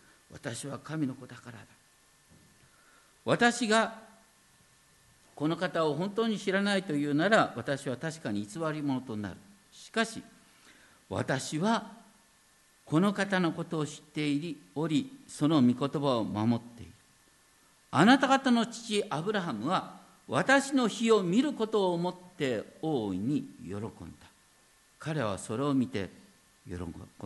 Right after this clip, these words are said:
アブラハムは、ね、イエス様、「アブラハムは私の日のことを夢見ていたんだよ」って言って。アブラハムは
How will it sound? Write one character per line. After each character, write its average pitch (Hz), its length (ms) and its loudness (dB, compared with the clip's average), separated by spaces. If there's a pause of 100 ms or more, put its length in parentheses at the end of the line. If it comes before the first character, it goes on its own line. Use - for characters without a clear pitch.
(1500)
ア 160 160 0
ブ 233 100 0
ラ 254 140 4
ハ 175 80 0
ム 87 160 -2
は、 123 220 -2 (360)
ね、 127 220 -10
イ 107 80 -8
エ 113 60 -6
ス - 60 -12
様、 80 180 -14 (440)
「ア 156 140 -2
ブ 247 120 2
ラ 247 100 4
ハ 208 140 2
ム 110 180 0
は 180 380 2 (260)
私 277 560 4
の 277 160 8
日 277 220 2
の 285 140 6
こ 240 160 2
と 226 180 0
を 240 500 4 (760)
夢 131 340 4
見 262 180 6
て 190 120 0
い 156 120 0
た 156 160 2
ん 139 120 4
だ 117 140 0
よ」 139 120 0
っ 165 40 -10
て - 40 -16 (100)
言 - 100 -20
っ - 20 -20
て。 - 140 -20 (2500)
ア 147 180 2
ブ 220 100 4
ラ 254 120 6
ハ 240 120 4
ム 175 200 4
は 214 360 4